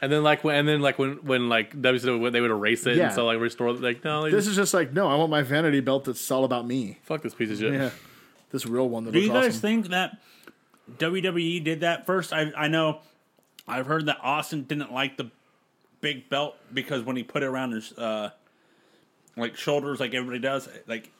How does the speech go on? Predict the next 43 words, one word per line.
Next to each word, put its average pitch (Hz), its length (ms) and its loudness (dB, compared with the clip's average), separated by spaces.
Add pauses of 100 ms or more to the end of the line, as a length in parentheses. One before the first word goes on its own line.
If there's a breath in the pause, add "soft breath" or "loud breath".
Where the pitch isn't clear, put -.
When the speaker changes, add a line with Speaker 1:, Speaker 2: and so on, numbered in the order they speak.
Speaker 3:
for 127 160 -12
some 147 180 -4
reason 120 380 -4
it 120 60 -4
would 110 100 -8
hit 151 160 -2
him 139 140 0
the 135 100 0
wrong 139 260 0
way. 139 320 2
Speaker 2:
Well, 185 140 0
what 185 140 6
happened 202 360 4
is 156 120 2
he 165 80 4
said 175 320 4
that 156 160 2
one 156 240 0
time 151 680 0
during 139 440 -2
Raw 127 560 2 (680 soft breath)
with 123 160 0
one 131 160 -2
of 123 60 -4
the 120 60 -4
skits - 340 -2
with 110 140 -4
McMahon, 107 520 -6
he 113 100 -4
had 110 220 -4
the 117 60 -8
belt 120 300 -4
on 123 100 -4
his 113 80 -6
shoulder 123 320 0
and 110 100 -4
went 110 120 -8
to - 80 -16
do 113 100 -2
the 98 100 -10
stunner 110 520 -6
to 107 120 -12
McMahon. 104 540 -8